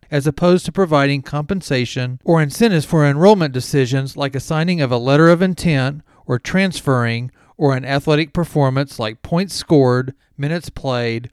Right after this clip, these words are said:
or a winning contest, or achievements like starting position, an award winner, or just being on a roster. The next P D F of the thirteen, it is called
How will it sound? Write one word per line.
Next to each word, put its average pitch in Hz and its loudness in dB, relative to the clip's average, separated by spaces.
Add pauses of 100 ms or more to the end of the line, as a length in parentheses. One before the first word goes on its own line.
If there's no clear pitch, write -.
(120)
or 160 8
a 143 6
winning 160 0
contest, 135 -2
or 139 0
achievements 143 -2
like 120 -6
starting 147 -2
position, 135 -2 (320)
an 131 -4
award 143 4
winner, 131 -2 (200)
or 131 0
just 131 2
being 131 -4
on 120 -6
a 120 -4
roster. 107 -6 (260)
The 175 0
next 226 2
P 196 4
D 156 4
F 143 -2
of 127 -10
the 135 -6
thirteen, 135 -2 (220)
it 196 4
is 196 4
called 139 6